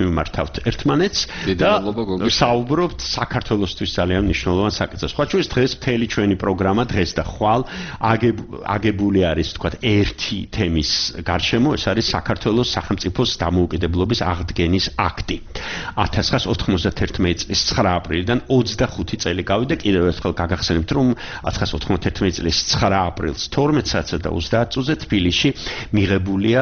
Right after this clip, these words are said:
Speaker 1: საქართველოს სახელმწიფოს დამოუკიდებლობის აღდგენის აქტი.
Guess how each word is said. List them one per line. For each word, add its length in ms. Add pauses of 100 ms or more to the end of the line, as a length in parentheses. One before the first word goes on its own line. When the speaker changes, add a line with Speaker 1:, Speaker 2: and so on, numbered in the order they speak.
(120)
Speaker 1:
საქართველოს 480
სახელმწიფოს 560
დამოუკიდებლობის 760
აღდგენის 500
აქტი. 340